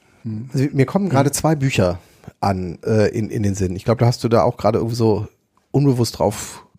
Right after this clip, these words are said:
Speaker 2: verwiesen, äh, mit achtzehn sich dann den Chip einpflanzen zu lassen und das Cochlear-Implantat kann man mit dem Internet verbinden. Ist das nicht The Circle? Ja, ne?
Speaker 3: Mhm.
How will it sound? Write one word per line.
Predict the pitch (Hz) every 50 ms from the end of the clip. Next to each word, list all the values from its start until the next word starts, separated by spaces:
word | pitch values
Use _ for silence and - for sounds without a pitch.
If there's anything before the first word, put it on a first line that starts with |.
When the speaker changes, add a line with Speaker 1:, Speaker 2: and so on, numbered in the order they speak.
| _ _ _
Speaker 2:
verwiesen, | _ _ - - 123 113 123 - - - 120 131 139 - - 123 113 - - -
äh, | - 110 110 110 110 110 110 - - - - - -
mit | - 120 110 -
achtzehn | 123 - - - - 131 127
sich | 131 -
dann | - 113 110 110
den | 107
Chip | - - 160 -
einpflanzen | - 107 110 110 110 - - 117 117 113 - -
zu | - -
lassen | 110 120 135 - - 165
und | 143 123
das | 120 - -
Cochlear-Implantat | 131 120 - 123 120 117 117 - - - - 117 123 117 120 113 110 - 113 113 - -
kann | - -
man | 120 110
mit | 110 104
dem | 104 107
Internet | - 151 - 156 151 143 -
verbinden. | 147 139 139 127 127 117 - - - - - -
Ist | - - -
das | 147 -
nicht | 143 143 - - - 113 110
The | 123 117
Circle? | - - 131 147 - - 196 247 - _ _ _ -
Ja, | 120 110 95
ne? | 101 139 180 - _ _ _ _ _ -
Speaker 3:
Mhm. | 139 117 123 175 175